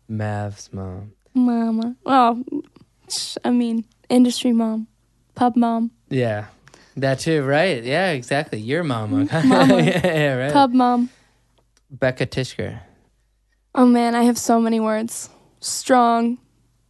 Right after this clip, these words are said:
Speaker 2: independent, badass, hero. Katie Vinton, also hero. Lindy, also hero.
Speaker 1: Jaden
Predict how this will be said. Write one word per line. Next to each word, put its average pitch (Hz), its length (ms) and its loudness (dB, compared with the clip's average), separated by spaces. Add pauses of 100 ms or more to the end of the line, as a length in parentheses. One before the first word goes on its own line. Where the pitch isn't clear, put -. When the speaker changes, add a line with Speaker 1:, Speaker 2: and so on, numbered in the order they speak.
(260)
Speaker 2:
independent, 233 760 0 (240)
badass, 226 680 -2 (640)
hero. 226 420 -2 (260)
Katie 247 280 2
Vinton, 233 500 2
also 247 480 -2 (160)
hero. 240 520 -2 (880)
Lindy, 240 460 2
also 247 420 4
hero. 262 500 4 (1160)
Speaker 1:
Jaden 135 280 0